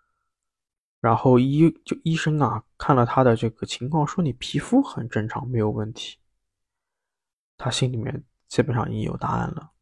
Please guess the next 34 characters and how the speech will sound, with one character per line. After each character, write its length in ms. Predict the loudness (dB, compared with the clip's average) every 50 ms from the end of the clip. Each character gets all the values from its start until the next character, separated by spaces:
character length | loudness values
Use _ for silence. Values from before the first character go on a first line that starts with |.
| _ _ _ _ _ _ _ _ _ _ _ _ _ _ _ -20 -20 -20 _ _ _ _ _ _ _ _ _
当 160 | 4 4 6
天 120 | 6 4 2
下 180 | 4 4 4
午 80 | 4 4
三 280 | 2 2 4 4 4 4
点， 140 | 4 2
两 180 | 2 0 -2 -2
人 140 | -4 -2 0
到 140 | 2 0 2
达 120 | 4 4
了 80 | 4 4
拉 160 | 4 4 2
萨。 300 | 0 -4 -8 -8 -8 -10
他 120 | -8 -6 -4
们 160 | -4 -4 2
到 180 | 6 6 6
酒 180 | 6 4 2 2
店 220 | 2 2 0 2
之 100 | 2 4
后 180 | 4 6 6 6
呢， 180 | 4 4 2 0 -4 -16 -20 -20 -20 _
把 140 | _ -6 -4
车 140 | 2 2 2
停 200 | 4 4 0 0
好， 240 | 0 -2 -2 -2 -8 _ -20 _ _ _ _ _
去 300 | 2 4 6 8 8 6
布 160 | 4 4 4
达 120 | 6 8 8
拉 160 | 8 8 6
宫 180 | 4 2 0
转 180 | 4 4 4 4
了 80 | 4 2
一 80 | -2
圈。 320 | -4 -8 -8 -6 -6 -8